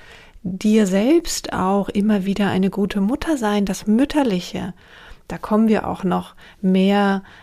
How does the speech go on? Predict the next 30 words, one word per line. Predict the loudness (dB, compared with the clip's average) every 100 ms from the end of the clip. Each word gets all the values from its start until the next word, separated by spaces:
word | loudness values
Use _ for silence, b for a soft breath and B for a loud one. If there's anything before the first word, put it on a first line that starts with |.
| B
dazu, | -4 -4 -6 -6 -2 -2
zu | -2 -4
diesem | 0 0
Thema, | -2 -2 -2 -2 -2
wenn | -2 -2 -2
wir | -2 -4
uns | -4 -6
auch | -6
mit | -6 -4
dem | -4
Herzthema | -4 -4 -6 -4 -2 -2
beschäftigen. | -2 -2 -4 -8 -10 -10 -8
Aber | -6 -6
hier, | -6 -2 0
um | 0
erstmal | -2 -4 -4
deine | -4 -4
Grundlage | -6 -4 -2 -2 -2 -2 -2 -6
zu | -10
schaffen, | -10 -8 -8 -6
das | -6 -6
Ja | -6 -4 -6
zum | -4 -4
Leben, | -2 -4 -2 -4 -6 B B -10
heißt | -6 -6 -6
es | -8 -10
auch | -4
mit | -4 -2
deiner | -4 -4 -4
Wurzelenergie | -2 -2 -2 -2 -2 -2 -2 -4 -6 -4 -6